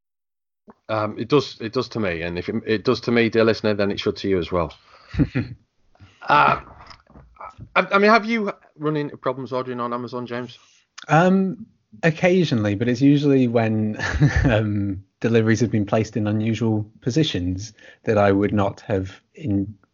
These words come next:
Speaker 2: appreciated. You know, so, like, we have a, a front door mat, and I had a big box come. It was sort of, um,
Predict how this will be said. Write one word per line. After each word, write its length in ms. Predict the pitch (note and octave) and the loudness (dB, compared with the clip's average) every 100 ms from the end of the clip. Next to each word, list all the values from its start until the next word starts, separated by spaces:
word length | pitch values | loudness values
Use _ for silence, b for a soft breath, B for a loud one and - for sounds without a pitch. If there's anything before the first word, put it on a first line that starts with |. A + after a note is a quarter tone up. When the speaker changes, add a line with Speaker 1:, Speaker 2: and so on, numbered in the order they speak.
| - | -4
Speaker 2:
appreciated. 640 | A#2+ G2+ - F#2 F2+ F#2+ - B B B B | 0 0 0 -4 -4 -10 -12 B B B B
You 80 | A2+ | 2
know, 80 | G2+ | 2
so, 140 | G2+ | 4
like, 180 | A2+ A#2 | 4 6
we 80 | B2 | 6
have 160 | A#2+ A2+ | 4 4
a, 180 | G#2+ A#2+ | 2 0
a 120 | A2 | -2
front 240 | - A2+ | 2 2
door 240 | A2+ A2 G2+ | 2 2 0
mat, 260 | F#2+ G2 _ B B - | -4 -6 _ B B -2
and 460 | G#2 G2+ G2+ F#2+ - _ | 0 2 0 -4 -10 _
I 140 | - A2+ | 0 2
had 100 | A2+ | 4
a 40 | |
big 300 | C#3 B2+ A#2+ | 4 2 2
box 300 | A#2+ A2+ - | 0 0 -4
come. 320 | - G2 G2 | -6 -4 -4
It 140 | G2+ A2+ | -4 -4
was 180 | G#2 - | -4 -2
sort 220 | A2+ G#2 | -2 -2
of, 180 | F#2+ A2 | -4 -2
um, 460 | G2 F#2 F#2+ F#2 | -2 -2 -4 -6